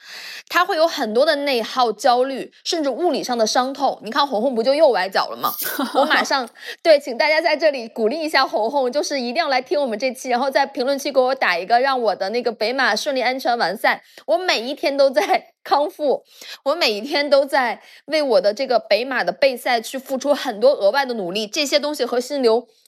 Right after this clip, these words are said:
Speaker 1: 说实话啊，一点儿关系都没有。<laughs> 那我们就再延伸说一说，当你通过运动找到了心流，你也变成了一个跑步或者你喜欢这项运动的老司机，你一定会有妄念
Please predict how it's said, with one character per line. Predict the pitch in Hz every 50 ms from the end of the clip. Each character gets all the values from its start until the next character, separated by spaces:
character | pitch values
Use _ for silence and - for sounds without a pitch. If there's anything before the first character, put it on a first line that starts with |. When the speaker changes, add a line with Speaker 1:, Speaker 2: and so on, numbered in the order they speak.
| _
Speaker 1:
说 | - - 311 330
实 | 311 - - 185 180
话 | 185 262 247
啊， | 208 175 175 -
一 | - 294
点 | 285 - 226
儿 | 175 -
关 | - 214 208 226
系 | 240 220
都 | 190 185
没 | 185 175
有。 | 170 117 - - _ _ _ _
<laughs> | _ _ -
那 | 254 330 381 359
我 | 330
们 | 285 349 - 226
就 | 226 - 302 277
再 | - - 294 247 - - _ _ - _ - - - 698 640 494 320 -
延 | 226 247 220 220
伸 | 226 - 330 311 320
说 | 381 - 277 240 240
一 | 220 220
说， | 220 233 226 226
当 | - 311 349 339
你 | 285 214 202 - _ _ _
通 | - - 269 233 247
过 | 262 262 262 247
运 | 226 - 302 277 247 226
动 | 247 233 226
找 | 233 220 147
到 | 196 226 254
了 | 262 247
心 | - - 220 208 208
流， | 190 160 175 196
你 | 233 294
也 | 285 233
变 | - 294 285 269
成 | 269 277
了 | 240 240
一 | 233 220
个 | - 254 240 208 190 - - -
跑 | - - 269 190
步 | 170 - 277 285 240
或 | 254 294 269
者 | 247 233 202 170
你 | 170 202 208 196 190 -
喜 | - - - - 214
欢 | 196 214 226
这 | 233 277
项 | 269 311 269
运 | 294 294
动 | 285 277
的 | 269 262
老 | 254 226 175 -
司 | 185 - - 254 233
机， | 247 - 240 240 247 247 - - - - - - -
你 | - 269 240 220 214 208 220
一 |
定 | 214 - 370 415 381 294
会 | 539 - 320 294 262
有 | 233 208 156 - - - -
妄 | 254 359 349 294 226 202
念 | 220 233 214 - -